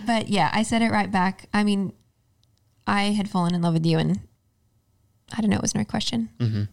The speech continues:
Speaker 1: But it was definitely early. It was, like, three weeks after we first met.
Speaker 2: Yeah, pretty crazy.
Speaker 1: What were your parents' first thoughts about a long-distance relationship?
Speaker 2: My dad loved it.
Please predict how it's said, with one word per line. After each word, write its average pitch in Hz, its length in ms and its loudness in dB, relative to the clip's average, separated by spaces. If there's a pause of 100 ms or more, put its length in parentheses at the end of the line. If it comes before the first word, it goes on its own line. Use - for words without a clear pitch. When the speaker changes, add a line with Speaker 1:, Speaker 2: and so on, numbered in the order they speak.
(240)
Speaker 1:
But 214 100 2
it 180 100 -2
was 202 200 -2
definitely - 400 -4
early. 160 200 -6
It - 60 2
was, 208 120 -2 (580)
like, 180 200 -2
three 220 180 -2
weeks - 360 -4
after 220 220 -2
we 185 240 0
first - 200 -4
met. 247 180 -4 (180)
Speaker 2:
Yeah, 110 260 0 (540)
pretty - 140 -2
crazy. 107 360 -2 (440)
Speaker 1:
What 208 160 4
were - 60 2
your 226 120 2
parents' 214 540 0 (280)
first 202 300 0
thoughts - 440 2
about 190 280 0 (460)
a 196 60 0
long-distance 214 560 0
relationship? 247 540 -4 (680)
Speaker 2:
My 120 160 2
dad 120 220 2
loved 104 340 -6
it. - 160 -8